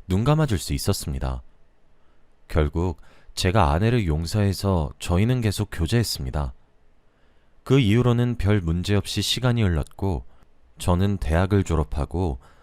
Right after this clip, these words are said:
당시 가장 유도전망한 회사로 손꼽히던 아이티 기업에 입사했습니다. 남부럽지 않은 곳으로 취업도 했겠다. 저는 그 길로 아내에게 청혼을 했어요.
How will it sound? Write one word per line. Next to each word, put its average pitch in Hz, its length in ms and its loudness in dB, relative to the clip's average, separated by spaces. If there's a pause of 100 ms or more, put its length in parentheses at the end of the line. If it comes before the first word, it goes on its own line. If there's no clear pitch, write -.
(220)
당시 113 540 0
가장 135 400 2
유도전망한 123 680 0
회사로 113 340 -2
손꼽히던 98 720 -4 (300)
아이티 110 420 0
기업에 92 320 0
입사했습니다. 69 880 -4 (1160)
남부럽지 131 480 2
않은 123 240 2
곳으로 120 360 -2
취업도 147 420 -2
했겠다. 110 580 -2 (440)
저는 87 280 0
그 82 140 -2
길로 80 420 0 (220)
아내에게 82 440 0
청혼을 156 400 0
했어요. 71 440 -4